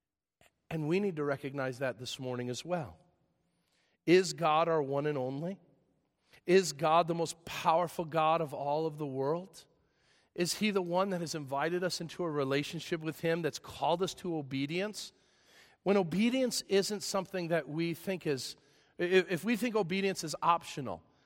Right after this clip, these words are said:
then we have ceased to recognize that God is all-powerful. Because if God is all-powerful, my only job is to obey him and do what he says.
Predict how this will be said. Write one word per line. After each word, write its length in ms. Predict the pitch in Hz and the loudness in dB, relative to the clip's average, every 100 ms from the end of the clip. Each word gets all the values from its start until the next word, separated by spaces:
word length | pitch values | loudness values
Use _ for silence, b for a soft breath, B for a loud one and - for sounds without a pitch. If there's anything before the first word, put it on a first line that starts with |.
| b b b b | b b b b
then 240 | 151 185 | 0 0
we 120 | 175 180 | 2 2
have 160 | 170 | 0
ceased 580 | - - - 233 226 - | -2 -4 -2 -2 -4 -6
to 100 | 185 | -4
recognize 580 | 165 175 180 160 143 127 | 0 0 0 -2 -2 -2
that 160 | 127 | -6
God 260 | 139 151 143 | -2 -2 -2
is 100 | 120 | -4
all-powerful. 800 | 127 113 - 104 90 - - 87 _ _ _ _ b b b b 190 | -6 -6 -8 -8 -8 -12 -14 -16 _ _ _ _ b b b b -2
Because 240 | 190 196 | 2 2
if 100 | 185 | 2
God 280 | 190 214 233 | 6 6 6
is 100 | 180 | 4
all-powerful, 560 | 180 - 202 196 165 | 0 2 2 4 2
my 180 | 160 180 180 | 0 0 0
only 500 | 180 208 247 233 220 | -2 2 2 2 0
job 500 | 151 - 220 214 185 | -2 -2 4 6 6
is 140 | 143 - | 2 -4
to 200 | - 151 | -4 -4
obey 360 | 135 151 160 | -2 2 2
him 180 | 139 135 | 0 -4
and 140 | 120 120 | -6 -6
do 160 | 131 | -6
what 140 | 120 104 | -6 -6
he 120 | 104 | -8
says. 600 | - 127 - - - | -6 -6 -6 -12 -16